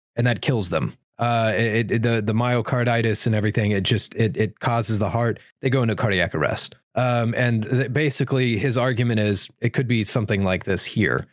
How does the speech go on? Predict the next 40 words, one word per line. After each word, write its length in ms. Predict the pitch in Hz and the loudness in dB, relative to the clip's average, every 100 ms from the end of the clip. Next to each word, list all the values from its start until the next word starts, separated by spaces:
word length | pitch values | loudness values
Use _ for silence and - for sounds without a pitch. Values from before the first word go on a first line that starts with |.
| _ | _
Now, 360 | 127 135 131 - | -2 0 0 -2
the 140 | 131 123 | -4 -2
thing 260 | 180 165 | 0 0
is, 240 | 165 147 120 | 2 0 0
is 300 | 113 104 - _ - | 0 -2 -6 _ -4
we're 280 | 143 151 156 | 0 0 0
asking 520 | 139 151 - - 123 | 0 -2 -2 0 0
questions. 580 | - 175 - - 104 95 | 0 -2 0 0 0 0
We're 120 | 131 | 0
not 200 | 139 107 | 0 0
saying, 440 | - 131 110 101 - - - | 0 2 2 0 -4 -16 0
"Yeah, 220 | 123 90 - - | 2 2 -6 -2
this 240 | 117 - | -2 0
was, 200 | 113 98 | 0 0
this 200 | 127 - | -2 0
was 100 | 117 | 0
because 300 | 107 117 113 | 0 0 -2
of 80 | 104 | 0
vaccination." 760 | 110 101 - 127 135 - 104 95 - _ - | 0 -2 0 0 0 0 -2 -4 -10 _ -4
This 180 | 139 | 0
is 140 | 147 131 | 2 2
us 220 | 147 131 | 0 0
going, 400 | 151 139 123 113 - _ | 0 2 0 -2 -8 _
"It's 140 | 147 | -4
possible." 560 | - 220 240 - 127 - _ _ | -2 0 0 -2 -4 -6 _ _
It 120 | 160 | -2
could 200 | - 185 | 0 0
have 180 | 190 143 | 0 0
been 240 | 147 175 | 0 2
that 180 | 165 143 | 2 0
he 160 | 107 127 | 2 2
was, 500 | 117 107 123 143 - | 2 2 2 0 0
and 180 | 127 120 | 0 0
this 160 | 120 - | 0 0
was 140 | 110 | 0
a 80 | 107 | 0
very 280 | 110 123 117 | 0 0 0
rare 320 | 104 113 127 | 0 0 -2
case 360 | - 120 123 | -2 -2 0
of 240 | 120 101 | 0 -2